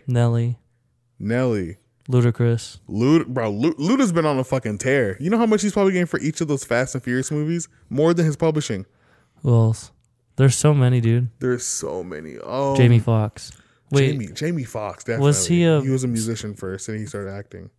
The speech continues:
Speaker 2: I think.
Speaker 1: Before he was a comedian? He was a stand-up
Speaker 2: Mm.
Speaker 1: comedian, too.
Speaker 2: Actually, yeah,
Speaker 1: That
Speaker 2: yeah.
Speaker 1: dude is talented,
Speaker 2: Bro,
Speaker 1: bro.
Speaker 2: he's talented.
Speaker 1: He is literally good at everything. Like,
Speaker 2: Everything.
Speaker 1: I think
Speaker 2: It
Speaker 1: there's
Speaker 2: wouldn't surprise me if he could play basketball. It wouldn't surprise me at all.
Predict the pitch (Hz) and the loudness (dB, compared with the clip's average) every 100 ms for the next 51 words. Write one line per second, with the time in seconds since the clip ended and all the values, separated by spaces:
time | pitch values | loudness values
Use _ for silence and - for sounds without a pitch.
0 | - - 90 147 131 156 160 160 147 156 | -20 -20 0 2 4 4 4 4 2 2
1 | 151 151 185 233 240 _ _ _ _ _ | 2 2 2 0 -4 _ _ _ _ _
2 | _ _ _ - 160 156 143 - 147 165 | _ _ _ 0 2 4 2 0 2 4
3 | 147 147 143 135 131 127 160 151 120 - | 4 4 4 6 4 4 2 2 0 -2
4 | _ _ _ _ - 131 170 156 131 - | _ _ _ _ -10 -8 -8 -10 -10 0
5 | 226 180 262 269 135 113 - 135 135 120 | 6 6 6 4 4 0 -2 0 0 0
6 | 117 117 120 120 117 - 120 120 123 117 | 0 0 4 4 4 0 -4 -2 -2 -4
7 | 127 202 240 226 170 147 151 156 160 156 | 0 2 2 2 2 0 0 0 0 -2
8 | 151 135 135 120 117 113 107 110 107 113 | -4 -2 0 0 0 -2 -4 -4 -4 -2
9 | 135 135 127 117 110 98 92 156 156 180 | 2 2 0 -6 -8 -10 -2 2 4 2
10 | 170 175 165 180 196 139 156 156 143 143 | 2 4 4 4 2 0 0 2 0 -2
11 | 131 117 104 98 110 101 95 101 _ - | -4 -2 -2 -2 -4 -6 -8 -8 _ -8
12 | 120 123 - 127 120 117 120 120 | -4 -2 -2 -2 -2 -4 -4 -6